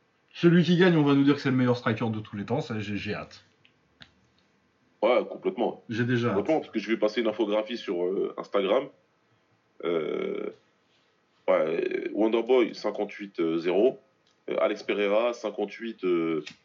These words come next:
Speaker 2: je sais plus c'est quoi son nombre de défaites.
Speaker 1: Bon, six ou sept, je crois.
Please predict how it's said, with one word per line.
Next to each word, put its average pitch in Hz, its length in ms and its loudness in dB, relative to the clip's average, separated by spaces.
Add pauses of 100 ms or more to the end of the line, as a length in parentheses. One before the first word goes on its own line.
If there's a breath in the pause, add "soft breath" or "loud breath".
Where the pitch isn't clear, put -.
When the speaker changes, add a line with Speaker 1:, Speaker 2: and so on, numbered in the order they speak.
(140)
Speaker 2:
je - 80 -20
sais 98 100 -12
plus 98 140 -6
c'est - 80 -6
quoi 87 140 0
son 87 100 -10
nombre 80 160 -8
de 78 60 -8
défaites. 78 340 -8 (800 soft breath)
Speaker 1:
Bon, 104 160 -10
six 120 220 -10
ou 139 80 -12
sept, 175 160 -8
je - 40 -20
crois. 170 240 -14